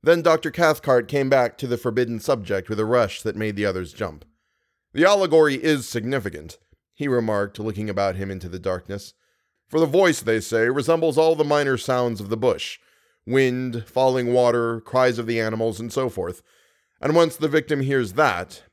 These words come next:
he's off for good, of course. His most vulnerable points, moreover, are said to be the feet and the eyes.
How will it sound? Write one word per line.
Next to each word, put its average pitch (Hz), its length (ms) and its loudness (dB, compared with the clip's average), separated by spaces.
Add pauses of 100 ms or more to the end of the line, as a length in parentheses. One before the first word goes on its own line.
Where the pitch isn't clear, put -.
(220)
he's 160 180 0
off 156 240 2
for 139 100 -6
good, 135 320 2
of 85 140 -8
course. - 340 -8 (540)
His 160 160 0
most 170 240 4
vulnerable 147 560 2
points, 156 380 -4
moreover, 110 520 0
are 113 120 2
said 123 200 -2
to 120 80 -8
be 123 120 -4
the 110 100 -2
feet 107 420 -8
and 104 140 -4
the 117 100 -2
eyes. 80 500 -6